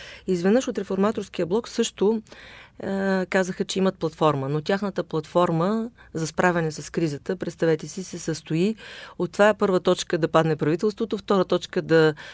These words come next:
си подаде оставката и парламента, трета точка да има избори, четвърта точка да се промени, а, конституцията и така нататък, но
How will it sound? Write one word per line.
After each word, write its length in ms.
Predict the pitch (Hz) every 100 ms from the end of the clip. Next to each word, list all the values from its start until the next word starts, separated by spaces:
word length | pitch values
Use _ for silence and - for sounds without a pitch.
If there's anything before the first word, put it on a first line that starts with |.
| -
си 120 | -
подаде 300 | - 170 160
оставката 540 | 160 156 151 - 139
и 60 | 139
парламента, 540 | - 135 143 202 233
трета 260 | 220 196 175
точка 340 | 170 170 -
да 100 | 151
има 280 | 151 151 135
избори, 500 | 143 196 220 269 269
четвърта 340 | 240 - 196 185 -
точка 320 | 170 - 160
да 100 | 151
се 140 | 151
промени, 500 | 160 151 147 151 143
а, 600 | 139 135 131 131 131 - -
конституцията 560 | 147 151 208 - 202
и 20 |
така 160 | 180 -
нататък, 400 | 190 185 226 -
но 120 | 196